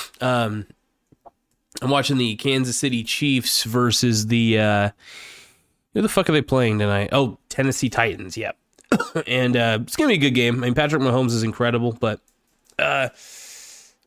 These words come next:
you know, but back, back to the grind. Just wanna let you know, my cockles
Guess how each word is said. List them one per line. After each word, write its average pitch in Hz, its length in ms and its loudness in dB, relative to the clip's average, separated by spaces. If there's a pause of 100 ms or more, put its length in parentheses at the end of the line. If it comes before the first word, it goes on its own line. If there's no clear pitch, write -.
(120)
you 147 80 2
know, 135 180 2 (1400)
but 127 260 -2 (460)
back, 143 220 0 (480)
back 156 320 4
to 208 160 6
the 208 100 4
grind. 196 600 4
Just - 540 -4
wanna 120 200 2
let 139 120 4
you 156 100 4
know, 135 580 2 (1400)
my 101 200 0
cockles 123 840 0